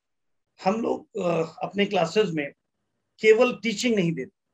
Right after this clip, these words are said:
क्योंकि teaching monotonous हो जाती है। ये प्रिपरेशन अप्रॉक्स डेढ़ से दो साल का समय लेगा, और जाहिर सी बात है कि time बहुत kill करना पड़ता है। सभी बच्चे race में जब भागते हैं, तो कुछ की speed बहुत तेज हो जाती है,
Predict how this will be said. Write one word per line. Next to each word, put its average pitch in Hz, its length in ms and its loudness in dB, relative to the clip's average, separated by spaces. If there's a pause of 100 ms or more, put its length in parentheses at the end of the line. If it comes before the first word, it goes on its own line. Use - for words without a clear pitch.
(120)
क्योंकि 185 220 -4
teaching 202 520 0
monotonous 208 580 4
हो 160 100 -2
जाती 135 300 -6
है। 123 60 -16 (300)
ये 185 120 6
प्रिपरेशन 180 640 0 (440)
अप्रॉक्स 180 640 2 (380)
डेढ़ 196 220 6
से 226 200 -2
दो 190 220 2
साल 214 220 0
का 220 120 -4
समय 165 340 -4
लेगा, 127 320 -8 (920)
और 156 120 2
जाहिर 190 280 4
सी 202 100 2
बात 185 200 2
है 190 60 -2
कि 185 120 -2
time 180 340 0
बहुत 170 280 -4
kill 175 140 -4
करना 165 300 -2
पड़ता 151 380 -6
है। - 80 -16 (560)
सभी 226 320 -2
बच्चे 208 300 2
race 190 320 6
में 208 100 -4
जब 196 140 -2
भागते 165 400 -2
हैं, 170 180 0
तो 180 80 -6
कुछ 220 220 -6
की 208 140 -4
speed 220 320 -4
बहुत 185 300 -2
तेज 208 260 2
हो 160 80 0
जाती 139 300 -2
है, 127 60 -14